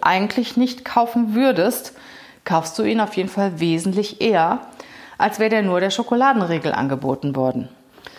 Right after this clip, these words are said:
Ein weiteres Beispiel, ihr habt zum Beispiel Urlaubssperre oder es ist sehr schwer, bei euch Urlaub zu bekommen. Du willst einen Tag Urlaub haben. Du fragst aber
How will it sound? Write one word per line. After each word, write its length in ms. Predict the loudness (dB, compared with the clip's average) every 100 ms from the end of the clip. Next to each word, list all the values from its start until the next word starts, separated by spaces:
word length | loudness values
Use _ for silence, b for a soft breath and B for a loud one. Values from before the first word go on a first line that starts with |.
| B B
Ein 160 | -2 2
weiteres 460 | 2 2 2 0 2
Beispiel, 540 | 2 2 0 0 0 -4 -6
ihr 180 | -2 0
habt 160 | -2 -2
zum 180 | -2 2
Beispiel 460 | 2 0 -2 -2
Urlaubssperre 800 | 2 2 2 0 -4 0 2 2
oder 140 | 2 -2
es 100 | -6
ist 200 | -6 0
sehr 220 | 2 2
schwer, 420 | 0 -2 0 2
bei 180 | 2 0
euch 200 | -2 -2
Urlaub 360 | 0 0 -2
zu 100 | -4
bekommen. 500 | -4 -2 0 0 -2 -8 B B B B
Du 140 | -2
willst 340 | 0 -2 -8 -4
einen 260 | 0 2 2
Tag 320 | 2 2 2
Urlaub 340 | 0 2 2 0
haben. 340 | -2 -2 -6 -10 -20 _ B B B B
Du 100 | -4
fragst 560 | 0 2 2 0 -4
aber 460 | -2 2 2 2